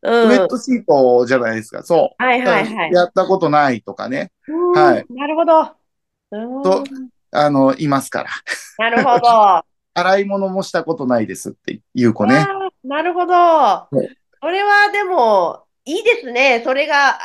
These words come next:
Speaker 1: 今の時代に当たり前じゃなくて、家事やれるようになったらちゃんと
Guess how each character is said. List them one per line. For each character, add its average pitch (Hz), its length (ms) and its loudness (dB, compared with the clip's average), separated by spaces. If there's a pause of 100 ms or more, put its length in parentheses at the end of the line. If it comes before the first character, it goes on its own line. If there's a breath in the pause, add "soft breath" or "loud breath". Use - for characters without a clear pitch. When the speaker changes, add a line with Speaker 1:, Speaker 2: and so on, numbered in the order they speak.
(140)
Speaker 1:
今 370 240 -2
の 262 180 0
時 226 180 -10
代 240 520 0
に 226 280 -6
当 214 80 -2
た 294 140 0
り 339 100 0
前 349 260 2
じ 370 60 0
ゃ 330 60 0
な 262 160 -2
く - 60 -14
て、 220 80 -4
家 370 180 -2
事 359 80 -6
や 294 140 2
れ 285 100 2
る 294 80 -6
よ 302 200 -4
う 254 60 -4
に 202 340 -4
な 202 160 -4
っ 202 100 -10
た 233 100 0
ら 196 140 0
ち 302 100 -6
ゃ 302 60 -2
ん 240 100 -6
と 175 380 0